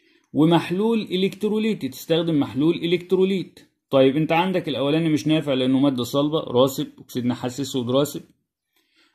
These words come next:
عندك التاني هيبقى محلول بس مش نافع مع الباقي، لأن احنا قلنا المفروض المادة اللي احنا هنستخدمها أو نطليها تبقى كاسود، يبقى احنا قلنا ج كمان مش نافعة عشان هنا ايه؟ راسب، يبقى نستخدم محلول إلكتروليتي مناسب. الكلام ده بيبقى متوفر فين؟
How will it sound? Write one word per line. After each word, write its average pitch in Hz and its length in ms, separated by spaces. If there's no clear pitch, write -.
عندك 156 360
التاني 151 420
هيبقى 135 240
محلول 135 400
بس 120 260
مش 117 220
نافع 135 280
مع 117 180
الباقي، 127 280
لأن 120 220
احنا 113 200
قلنا 127 260
المفروض 117 400
المادة 127 340
اللي 135 120
احنا 151 200
هنستخدمها 147 600
أو 123 140
نطليها 151 500
تبقى 165 540
كاسود، 151 520
يبقى 151 260
احنا 143 240
قلنا 135 200
ج 131 200
كمان 127 360
مش 113 160
نافعة 160 500
عشان 127 280
هنا 131 180
ايه؟ 120 340
راسب، 156 460
يبقى 117 120
نستخدم 131 420
محلول 131 320
إلكتروليتي 120 540
مناسب. 123 380
الكلام 120 300
ده 117 100
بيبقى 117 180
متوفر 120 440
فين؟ 117 420